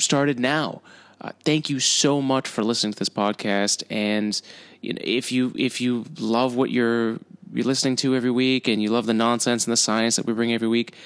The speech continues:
tell your friends about us. Help spread the word. You know, uh, let's, let's, the next hundred episodes, you know, uh, let's, let's get this science and nonsense and love to everybody, uh, and to more people. So, uh, the, this hundredth episode, I wanted to do something special.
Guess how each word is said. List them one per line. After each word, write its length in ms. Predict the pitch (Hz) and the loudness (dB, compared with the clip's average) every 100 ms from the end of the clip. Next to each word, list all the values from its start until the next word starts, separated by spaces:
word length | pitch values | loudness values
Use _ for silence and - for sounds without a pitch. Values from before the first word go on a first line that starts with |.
| - - | -20 -10
tell 160 | - 170 | -2 2
your 120 | 170 | 2
friends 200 | 170 160 | 0 0
about 240 | 107 92 | 0 -2
us. 120 | 90 - | 0 -2
Help 140 | 135 | -2
spread 300 | - 156 156 | 0 0 2
the 60 | 135 | 2
word. 340 | 151 110 101 - - - - | 2 0 -4 -12 -20 -20 -8
You 80 | 110 | -2
know, 300 | 107 107 - | 0 0 0
uh, 100 | 107 | 0
let's, 340 | 117 - - | 0 0 0
let's, 360 | 139 139 - - _ | 0 0 -2 -4 _
the 100 | - | -2
next 220 | 131 143 - | 0 0 0
hundred 240 | 143 135 | 0 0
episodes, 580 | 135 - 135 135 117 - - - - - | 0 0 2 0 0 -4 -8 -20 -20 -8
you 100 | 127 | -4
know, 240 | 113 110 | 0 0
uh, 260 | 104 110 107 | 2 2 0
let's, 360 | 135 - - | 0 0 -2
let's 160 | 147 151 | -2 -2
get 240 | - 143 | 0 -2
this 160 | - 135 | 0 2
science 500 | - - 123 131 127 | 2 2 2 2 0
and 120 | 120 | 0
nonsense 640 | 123 127 120 123 123 - - | 2 2 0 0 2 0 0
and 260 | 127 120 | 0 -2
love 420 | 110 127 127 98 - - - | 0 0 0 -4 -12 -20 -6
to 100 | - | -2
everybody, 500 | 127 127 104 85 - - - - - | 2 2 0 -2 -6 -14 -20 -20 -10
uh, 260 | - 101 - | -4 -2 0
and 120 | 104 110 | -2 -2
to 80 | |
more 200 | 117 123 | 2 2
people. 440 | 120 113 98 - - - - | 2 0 -2 -4 -10 -18 -14
So, 600 | - - 101 101 95 - - | -4 0 2 2 0 -2 -6
uh, 300 | - 87 - - | -6 -4 -4 -6
the, 380 | - - - 50 - - - - - - _ _ _ _ _ _ | -8 -10 -10 -10 -10 -12 -14 -20 -20 -20 _ _ _ _ _ _
this 160 | - 143 | -2 0
hundredth 260 | 151 139 135 | 2 2 2
episode, 400 | 123 135 131 120 | 2 2 2 4
I 40 | |
wanted 160 | 120 113 | 2 2
to 60 | |
do 40 | 107 | 0
something 200 | 110 - | 0 0
special. 460 | - 131 135 175 | 0 0 0 -2